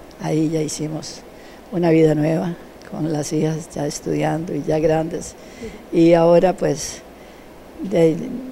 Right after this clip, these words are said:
me siento muy contenta, muy honrada sobre todo de venir a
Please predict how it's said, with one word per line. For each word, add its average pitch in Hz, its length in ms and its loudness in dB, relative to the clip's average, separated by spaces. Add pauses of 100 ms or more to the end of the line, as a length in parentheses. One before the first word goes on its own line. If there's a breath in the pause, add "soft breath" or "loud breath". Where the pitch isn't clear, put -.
(140)
me 156 120 -4
siento 175 400 2
muy 165 160 4
contenta, 185 720 2 (760)
muy 175 200 8
honrada 170 500 6
sobre 151 300 -4
todo 180 340 2
de 156 160 0
venir 156 340 2
a 151 240 -4